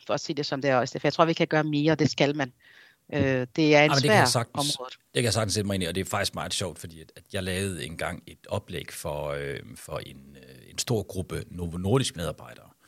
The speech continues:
Speaker 2: Og Novo Nordisk,
Speaker 1: Ja.
Speaker 2: som de fleste, der beskæftiger sig med det her, er ligesom I også rigtig, rigtig langt fremme. Og efter oplægget, så var der faktisk flere, der spurgte, "Altså, er vi, er vi virkelig så gode, som folk de siger, vi er?" Og jeg tror bare,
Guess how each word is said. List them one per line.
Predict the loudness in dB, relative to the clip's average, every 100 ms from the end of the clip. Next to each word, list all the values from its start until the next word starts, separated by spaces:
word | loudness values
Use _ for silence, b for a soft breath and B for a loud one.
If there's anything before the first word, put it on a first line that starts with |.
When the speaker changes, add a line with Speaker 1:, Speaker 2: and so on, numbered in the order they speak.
| b -10
Speaker 2:
Og | -6
Novo | -4
Nordisk, | 0 2 2 4
Speaker 1:
Ja. | 6
Speaker 2:
som | 6
de | 2
fleste, | -4 -6 -4
der | -8
beskæftiger | -6 -6 -4 -4 -6
sig | -6
med | -4
det | -2
her, | -2
er | -2 -4
ligesom | -6 -6 -6
I | -4 -4 -4
også | -2 0 0
rigtig, | -4 -6 -10
rigtig | -10 -6
langt | -6 -6
fremme. | -6 -4 -4 -6 b b b b _ -2
Og | 0 0 0
efter | 0 2
oplægget, | 0 0 0 0 -2
så | 0
var | 0
der | -2
faktisk | -4 -6 -8
flere, | -2 0
der | 0
spurgte, | -4 -6 -6 -6 -12 _ -6
"Altså, | -4 -6
er | -8 -4
vi, | -2 -2 -4
er | -6 -4
vi | -2
virkelig | -2 -2 -2
så | -4
gode, | -4 -4 -4
som | -4
folk | -6 -8 -8
de | -8
siger, | -6 -4 -4
vi | -6
er?" | -10 -18 b b b b
Og | -2
jeg | 2
tror | 4 4
bare, | 2